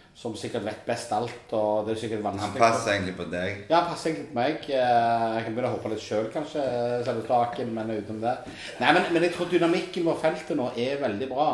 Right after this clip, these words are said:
Speaker 1: Altså, dynamikken er fin. Du har grupper, eh, som er litt forskjellige, samtidig så går vi for samme mål og sånt, og det, det gjør jo at det er veldig gøy å være der, ikke sant? Og det, og det tror jo jeg også.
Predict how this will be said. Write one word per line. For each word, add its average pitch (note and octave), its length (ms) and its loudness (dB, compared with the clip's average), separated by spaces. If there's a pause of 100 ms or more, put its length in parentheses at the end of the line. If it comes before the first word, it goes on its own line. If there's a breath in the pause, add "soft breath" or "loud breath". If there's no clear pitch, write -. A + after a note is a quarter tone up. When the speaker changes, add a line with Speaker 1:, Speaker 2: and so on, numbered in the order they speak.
(140)
Speaker 1:
Altså, A#2+ 180 -2 (400 loud breath)
dynamikken C#3 540 -4
er A#2 60 -2
fin. D3+ 280 -2 (140)
Du A#2 80 2
har B2 140 0
grupper, B2+ 840 -2
eh, A#2+ 240 4 (500 loud breath)
som A#2 220 -4
er A2 640 0
litt A#2 180 -8
forskjellige, C3 640 -2
samtidig A#2+ 420 -4
så A#2 200 -6 (240)
går G#2+ 200 -2
vi A#2+ 60 -8
for B2 80 -4
samme G#2 320 -4
mål G#2+ 380 0
og G2+ 120 0
sånt, C#3+ 240 -4
og B2 140 -4
det, A#2+ 80 -4 (340 loud breath)
det B2 140 2
gjør A2 160 2
jo C#3 80 0
at C3 100 -6
det A2 120 -4
er A2+ 100 -4
veldig A#2 160 -6
gøy A2 240 -4
å A2+ 80 -4
være B2+ 220 -6
der, G2 160 -8 (260)
ikke A2 80 -8
sant? A#2+ 280 -6
Og G#2 100 -10
det, F2 100 -10
og A#2+ 100 -8
det C3+ 180 -4
tror A2 180 -6
jo G#2 80 0
jeg F#2+ 160 -4
også. C3 220 -6